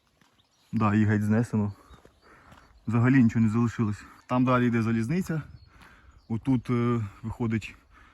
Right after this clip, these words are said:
один магаз, другий і третій. Е, всього десь п'ять магазинів в селі.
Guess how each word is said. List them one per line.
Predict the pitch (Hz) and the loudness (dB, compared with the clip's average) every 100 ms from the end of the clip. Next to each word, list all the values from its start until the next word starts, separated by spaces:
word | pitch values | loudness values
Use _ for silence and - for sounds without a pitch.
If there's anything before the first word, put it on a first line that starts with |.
| - | -12
один | 113 117 156 | -8 -4 -4
магаз, | 139 123 123 117 | -2 -2 -2 -4
другий | 104 131 123 110 98 | -4 -2 -2 -4 -4
і | 113 | -8
третій. | 123 139 127 110 98 - _ _ - - _ - _ _ _ - | -6 -6 -6 -8 -10 -18 _ _ -20 -20 _ -20 _ _ _ -12
Е, | 104 | -10
всього | 98 113 110 113 | -8 -6 -2 -2
десь | 107 98 | -2 -6
п'ять | - 135 127 | -6 -4 -2
магазинів | 113 110 101 104 98 - | 0 0 -2 -4 -6 -14
в | - | -12
селі. | 117 107 104 | -6 -4 -6